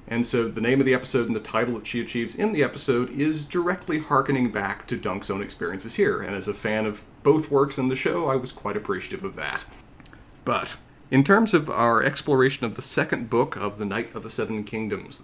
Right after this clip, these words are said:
entitled The Sworn Sword, we're picking back up with Sir Duncan the Tall and his erstwhile squire Egg as they continue their wanderings around the world of Westeros. In this point, we think we've jumped about a year and a half, two years in the future from where we ended up in the last book,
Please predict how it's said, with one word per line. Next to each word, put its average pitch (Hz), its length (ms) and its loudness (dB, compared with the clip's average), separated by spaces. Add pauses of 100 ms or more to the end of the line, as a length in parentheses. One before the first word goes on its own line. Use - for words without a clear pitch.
entitled 110 360 -6
The - 40 -14
Sworn 113 420 -4
Sword, 107 460 -2 (380)
we're 262 160 0
picking 262 280 0
back 208 240 2
up 190 220 0
with 107 100 -2
Sir 120 140 -2
Duncan 117 320 -2
the 110 60 -2
Tall 117 360 0
and 147 80 -4
his 98 140 -6
erstwhile 104 460 -2
squire 98 560 -2
Egg 147 340 0 (260)
as 123 120 -4
they 143 100 2
continue 165 400 0
their 143 160 4
wanderings 123 680 0
around 101 340 0
the 107 80 -2
world 98 240 0
of 101 60 -8
Westeros. 131 640 -2 (260)
In 143 160 2
this 277 160 2
point, 135 480 -4
we 135 100 0
think 214 220 -6
we've 226 120 -4
jumped 147 280 -2
about 120 240 2
a 110 80 0
year 120 180 0
and 123 80 2
a 120 40 -4
half, 113 280 -4
two - 160 -6
years 117 420 0
in 110 100 -2
the 101 40 -2
future 107 420 -6
from 95 140 -8
where 98 100 -2
we 104 240 -6
ended 104 320 -2
up 95 220 -2
in 95 80 -6
the 92 80 -8
last 92 480 -6
book, - 320 -4